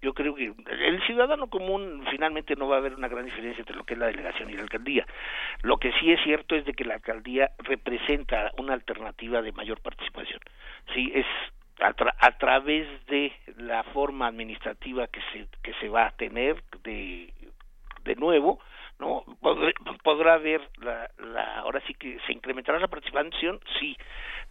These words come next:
Se incrementará las voces críticas, sí. La, se dejará de presentarse como una sola decisión la del alcalde o lo que es el delegado,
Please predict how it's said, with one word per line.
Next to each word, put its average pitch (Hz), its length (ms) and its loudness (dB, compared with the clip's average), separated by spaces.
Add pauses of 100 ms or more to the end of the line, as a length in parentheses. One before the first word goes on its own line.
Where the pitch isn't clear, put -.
(220)
Se 151 80 4
incrementará 131 720 2
las 139 160 4
voces 135 300 0
críticas, 135 420 -6 (100)
sí. 135 160 -4 (680)
La, 135 340 8 (180)
se 127 500 0
dejará 131 560 4 (200)
de 127 320 -4 (240)
presentarse 127 1160 -2 (460)
como 127 360 0
una 143 420 2
sola 123 640 2 (100)
decisión 123 840 -4
la 107 180 0
del 104 360 -6
alcalde 123 580 0
o 110 80 -4
lo 104 140 -8
que - 180 -4
es - 100 -2
el 110 140 -8
delegado, 131 460 4